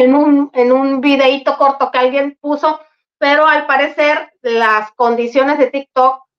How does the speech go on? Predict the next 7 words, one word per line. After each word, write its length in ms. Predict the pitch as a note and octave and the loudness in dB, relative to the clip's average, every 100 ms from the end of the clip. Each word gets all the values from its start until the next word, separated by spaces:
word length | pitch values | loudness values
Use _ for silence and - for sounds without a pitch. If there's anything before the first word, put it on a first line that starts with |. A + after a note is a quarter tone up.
| _ | _
pues, 240 | G3+ F#3 | -12 -8
no 180 | G#3+ G#3+ | -6 -2
convienen 460 | B3+ B3+ E4 F4 E4+ | 0 0 2 2 0
a, 180 | C#4 B3 | 0 0
a, 420 | G#3+ G#3 G3 F#3 - | 0 2 0 -2 -8
a 80 | A3 | -6
Universal. 560 | A3 A#3+ C#4+ A#4 G#4 | 0 0 0 -2 -6